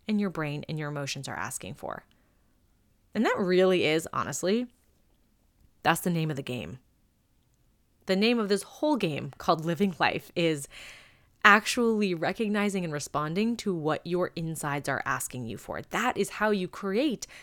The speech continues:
the life that you want to live, a life that feels good to you. It is recognizing and responding to what is actually true for you on your insides versus trying to complete checkboxes on the outside.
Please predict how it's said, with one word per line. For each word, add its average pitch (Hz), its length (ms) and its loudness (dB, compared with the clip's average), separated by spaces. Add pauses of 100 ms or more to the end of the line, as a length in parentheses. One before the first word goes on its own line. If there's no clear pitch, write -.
(100)
the 196 100 2
life 190 400 0
that - 140 0
you 196 140 -2
want 175 280 -6
to 170 100 -8
live, 170 240 -2
a 151 60 -2
life 147 300 -4
that - 160 -6
feels 175 340 -6
good 185 540 -4
to 160 140 -8
you. 135 380 -8
It 143 120 -6
is 151 160 -6
recognizing 160 920 -4
and 151 180 -10
responding 143 760 -8 (320)
to 254 120 -4
what 202 260 2
is 175 180 0
actually 175 680 0
true 220 320 -2
for 170 220 -4
you 143 220 -2
on 240 200 -4
your 254 120 -2
insides 139 880 -2 (360)
versus 180 720 0
trying 196 340 -4
to 196 100 -6
complete 175 440 -6
checkboxes 143 760 -6
on 135 100 -6
the 135 140 -12
outside. - 580 -12